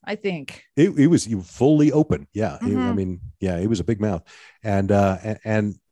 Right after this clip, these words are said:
Speaker 2: he basically headbutts me in the bridge of my nose with his nose and his teeth. So
Speaker 1: So it was like,
Speaker 2: Mm.
Speaker 1: like, like a kiss with teeth.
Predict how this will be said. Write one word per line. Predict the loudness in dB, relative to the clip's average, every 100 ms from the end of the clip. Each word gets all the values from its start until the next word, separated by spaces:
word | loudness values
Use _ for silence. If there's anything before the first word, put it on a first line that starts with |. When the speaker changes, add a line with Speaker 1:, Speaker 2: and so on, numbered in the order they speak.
| -8
Speaker 2:
he | -4 -4 -2
basically | 0 2 2 -2 0 0 0
headbutts | -4 -2 0 0 -2 -2 -2 -6
me | -6
in | -4
the | -6
bridge | 0 0 2
of | -2 -2
my | -2
nose | 0 0 2 0 -2
with | -2 -2 -2
his | -4 -2 -2 -4
nose | -6 -4 -6 -6 -8
and | -10
his | -10 -10
teeth. | -6 -4 -4 -6 -16 _ _ _ _ _ _ _
So | -12 0 4 4 2 _ _ _ _
Speaker 1:
So | -6 -4
it |
was | 0
like, | 0 0
Speaker 2:
Mm. | -2
Speaker 1:
like, | 0 0 -2
like | -4 -2
a | -4
kiss | -4 -4 -4 -6 -8
with | -4 -4 _
teeth. | -8 -8 -8